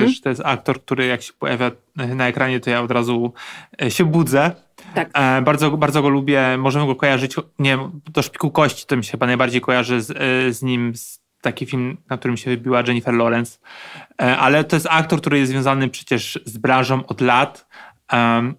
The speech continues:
Speaker 1: no i zazwyczaj gra takich szczurków, niepozornych, em, że raczej pozytywne postaci niż, niż negatywne,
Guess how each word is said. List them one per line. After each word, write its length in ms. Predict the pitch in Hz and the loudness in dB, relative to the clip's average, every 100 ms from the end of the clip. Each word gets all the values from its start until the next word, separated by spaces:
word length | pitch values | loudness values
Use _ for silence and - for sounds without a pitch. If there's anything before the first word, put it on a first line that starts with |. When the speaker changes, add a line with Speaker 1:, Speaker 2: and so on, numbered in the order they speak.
| - | -2
Speaker 1:
no 140 | 139 | 0
i 40 | 139 | 2
zazwyczaj 380 | 143 139 170 160 | 2 2 2 2
gra 100 | 143 | 0
takich 280 | - 143 - | -2 -6 -6
szczurków, 720 | - - 180 165 165 147 139 | -8 0 2 2 2 0 0
niepozornych, 1000 | 135 135 120 143 147 143 139 131 123 - - - - _ | -2 0 2 4 4 4 2 2 0 -8 -16 -16 -18 _
em, 500 | - 120 123 120 120 - _ - _ | 2 4 4 2 0 -6 _ -20 _
że 280 | 147 120 156 160 - | -4 0 0 -2 0
raczej 480 | 147 185 196 185 | 4 4 4 0
pozytywne 640 | 165 165 147 147 190 165 160 | 2 2 0 2 2 2 0
postaci 600 | 151 - 156 151 - 135 | 0 -2 0 0 0 -2
niż, 380 | 139 165 151 156 | 2 2 2 0
niż 240 | 156 170 | 0 0
negatywne, 720 | 147 143 135 135 120 135 170 | 0 0 0 0 -2 0 0